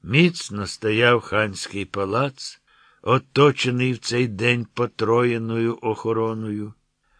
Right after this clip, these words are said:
Вишикувались подвійним ланцюгом при вході в ущелину ханські сеймени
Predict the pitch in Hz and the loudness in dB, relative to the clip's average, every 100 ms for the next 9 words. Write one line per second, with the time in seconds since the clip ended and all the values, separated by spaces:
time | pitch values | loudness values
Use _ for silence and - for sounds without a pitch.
0 | _ _ 101 143 185 - 95 - 92 87 | _ _ 2 4 4 2 -6 -6 -4 -4
1 | 87 - - _ _ _ - 113 101 104 | -6 -8 -14 _ _ _ 0 0 2 0
2 | 120 117 117 113 113 113 - 110 104 120 | 2 2 0 -2 -2 -2 -4 -2 0 0
3 | 117 - 107 90 107 117 107 104 101 - | -2 -4 -4 -4 -2 -2 -2 -4 -6 -8
4 | - 117 113 107 104 98 _ _ _ _ | -2 -2 0 -2 -6 -10 _ _ _ _
5 | _ - - 104 95 - - 90 90 - | _ -12 -2 0 0 -6 -12 -10 -10 -12
6 | _ _ - - 113 131 120 113 107 104 | _ _ -16 0 2 4 2 -4 -8 -14